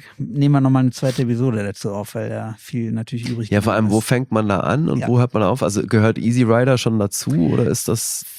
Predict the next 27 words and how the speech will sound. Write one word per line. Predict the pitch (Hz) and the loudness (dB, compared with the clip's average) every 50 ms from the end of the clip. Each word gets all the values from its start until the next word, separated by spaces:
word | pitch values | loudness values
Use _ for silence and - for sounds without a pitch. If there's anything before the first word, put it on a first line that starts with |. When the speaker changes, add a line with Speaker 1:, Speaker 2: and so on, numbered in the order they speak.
| - - | -18 -10
Speaker 1:
Für | - - 147 147 | -2 0 2 4
mich | 143 143 147 170 - - - 143 | 6 6 4 4 0 -4 -6 -2
war | 131 147 151 156 160 160 156 160 160 156 156 156 156 156 156 156 156 156 - _ - | 0 0 2 2 2 2 2 2 2 4 4 4 4 4 4 2 2 0 -2 _ -4
Easy | 147 139 156 151 147 151 147 | -2 -2 0 2 2 2 4
Rider | 139 139 135 131 131 139 135 135 | 4 4 2 2 2 2 0 0
eigentlich | 120 131 131 123 - 120 - - | 0 0 0 -2 -2 -6 -4 -2
dann | 131 123 123 120 | 0 0 2 2
so | 127 127 | 0 0
das | 120 123 113 - - _ _ _ _ _ _ _ _ _ _ _ _ _ _ _ _ _ _ _ _ _ _ _ - | 0 0 -2 -4 -10 _ _ _ _ _ _ _ _ _ _ _ _ _ _ _ _ _ _ _ _ _ _ _ -14
Thema, | - - 147 139 160 165 160 151 151 147 147 147 156 165 - _ - 143 - - | -6 -2 0 2 4 4 4 4 4 4 4 2 0 -2 -6 _ -20 -20 -10 -4
weil | - 123 123 127 131 131 131 - _ _ _ - | -2 -2 0 0 0 -2 -4 -6 _ _ _ -6
das | - 123 - | -6 -4 0
ja | 156 139 120 | 0 0 0
so | 120 | 0
die | 117 113 | -4 -6
Koryphäe | - - 143 110 117 107 - - 120 110 113 113 107 104 - _ _ - | -6 -4 -2 -2 -2 -2 -2 -2 -2 0 0 0 -2 -2 -6 _ _ -4
Speaker 2:
No. | - 80 80 78 | -2 0 0 2
Speaker 1:
der | - 123 113 | 2 0 0
Rocker- | 110 113 110 - 113 | -2 -2 -2 -2 -2
und | 107 98 | -2 -2
Biker-Filme | 113 104 - 113 - - 123 104 104 101 98 90 | -2 -2 -4 -6 -6 -6 -6 -8 -8 -8 -12 -12
ist. | 90 - - _ _ _ _ _ _ _ _ _ _ - | -14 -14 -16 _ _ _ _ _ _ _ _ _ _ -2
Und | 127 | 0
ich | 131 131 | 2 4
muss | 135 135 120 | 4 4 4
sagen, | 120 123 127 139 143 147 - | 2 2 2 2 2 0 -2
ich | - | -4